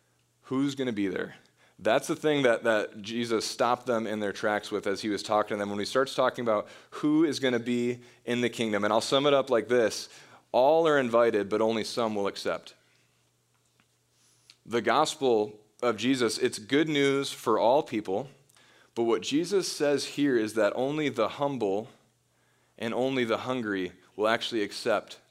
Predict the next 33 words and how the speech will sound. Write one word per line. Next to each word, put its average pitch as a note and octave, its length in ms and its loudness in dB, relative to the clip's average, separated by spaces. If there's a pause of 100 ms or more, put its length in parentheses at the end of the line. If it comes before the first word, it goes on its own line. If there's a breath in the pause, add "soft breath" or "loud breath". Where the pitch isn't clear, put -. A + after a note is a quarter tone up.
that G2 160 0
offer. F2+ 440 -4 (1080)
The G#2+ 120 0
humble, D3 300 2
not C3+ 180 2
the - 60 -6
proud, A2 480 0 (320)
the G#2 120 -2
hungry, A2 520 -4 (420 soft breath)
not G#2 460 -2
the F#2 80 -10
satisfied. - 640 -6 (1120)
Let's G2+ 160 -8
look B2 140 2
at - 80 0
the A2+ 80 0
first G#2+ 300 -2
one. G2+ 160 -2
Who A#2 120 -4
will A2+ 120 0
be A2 100 2
there G2+ 180 2
first? A2 420 -2 (340 soft breath)
The G2+ 120 0
humble. A2 340 0
We A2 100 0
see C3+ 240 0
this B2 280 2
in, A2 200 -4
in G#2+ 180 -4
verses A2 540 -2 (280 loud breath)
one A2 320 0
through A2 460 -2